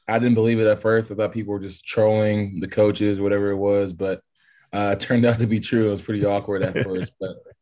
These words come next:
Speaker 1: it was, it was pretty crazy.
Speaker 2: So
Speaker 1: I did not
Speaker 2: obviously,
Speaker 1: know.
Speaker 2: obviously we have the burn ends deal, and so I'm sure you know a little bit about that, but, um, none of the tight ends knew. So you're n-, you're, you weren't out of the loop. Literally, that was my favorite interview question of all time,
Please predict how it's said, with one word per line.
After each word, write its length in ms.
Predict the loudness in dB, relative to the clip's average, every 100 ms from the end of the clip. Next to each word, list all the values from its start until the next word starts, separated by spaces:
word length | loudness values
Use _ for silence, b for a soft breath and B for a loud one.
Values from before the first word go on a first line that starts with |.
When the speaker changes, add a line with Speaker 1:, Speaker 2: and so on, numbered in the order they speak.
| _ _
Speaker 1:
it 100 | 0
was, 200 | 2 2
it 40 |
was 120 | 0 -2
pretty 220 | -4 -2
crazy. 460 | -4 -4 -4 -8 -10 B
Speaker 2:
So 420 | 2 6 8 6
Speaker 1:
I 100 | 4
did 100 | 0
not 100 | 0 2
Speaker 2:
obviously, 400 | 2 0 -8 -14 _
Speaker 1:
know. 100 | -20 -8 0
Speaker 2:
obviously 420 | 4 4 6 4
we 120 | 8
have 160 | 8 8
the 80 |
burn 260 | 6 6 6
ends 240 | 4 2
deal, 320 | 2 4 6 4
and 100 | 2
so 160 | 2
I'm 100 | 2
sure 140 | 2 2
you 160 | 2
know 200 | 2 2
a 40 | 2
little 200 | 2 4
bit 140 | 4
about 340 | 4 2 2
that, 300 | 0 0 0 -4
but, 300 | 0 2 0 -4 b 0
um, 560 | 4 4 4 2 -2 0
none 320 | 6 8 8
of 80 | 6
the 60 | 4
tight 260 | 4 4
ends 280 | 4 0 -4
knew. 180 | -4 -4
So 540 | 2 4 4 2 -2 -8 -14 -2
you're 300 | 4 6 4
n-, 60 | 6
you're, 220 | 6 6
you 180 | 6 8
weren't 240 | 8 6
out 160 | 6 4
of 80 | 4
the 80 |
loop. 340 | 2 2 2 -4 -14 -12 0
Literally, 500 | 6 8 8 6 6
that 120 | 6
was 120 | 4
my 140 | 0
favorite 400 | 4 6 6 4
interview 340 | 4 2 2 2
question 340 | 4 2 2
of 80 | 0
all 160 | 0 0
time, 520 | -2 -2 -2 -2